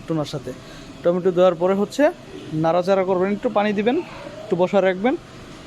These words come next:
পরে ওঠানোর আগে ধনিয়া পাতা দিবেন, হয়ে গেছে, বাস, রেডি। হালকা একটু ঝোল রাখবেন,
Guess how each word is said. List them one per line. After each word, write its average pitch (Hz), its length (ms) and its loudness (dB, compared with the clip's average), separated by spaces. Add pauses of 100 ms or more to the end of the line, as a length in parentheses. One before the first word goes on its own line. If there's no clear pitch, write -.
(320)
পরে 165 220 4
ওঠানোর 190 460 2
আগে 185 160 2
ধনিয়া 170 300 4
পাতা 190 220 0
দিবেন, 233 280 2 (1300)
হয়ে 143 200 2
গেছে, 117 220 -8 (240)
বাস, - 400 -6 (320)
রেডি। 131 200 -2
হালকা 151 300 -2
একটু 175 220 -6
ঝোল 160 240 2
রাখবেন, 160 380 0